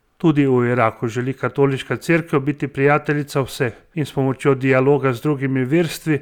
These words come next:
konstruktivno sodelovati za mir. Danes si poklican, da nadaljuješ po tej poti, da varuješ poganke upanja, da spodbujaš mirno sobivanje, da pokažeš,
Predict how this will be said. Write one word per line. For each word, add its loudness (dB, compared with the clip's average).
konstruktivno 0
sodelovati 0
za -2
mir. -6
Danes -2
si -8
poklican, -2
da 0
nadaljuješ 2
po -4
tej 0
poti, -6
da -2
varuješ 0
poganke -4
upanja, 0
da -2
spodbujaš 0
mirno -2
sobivanje, -6
da -6
pokažeš, -2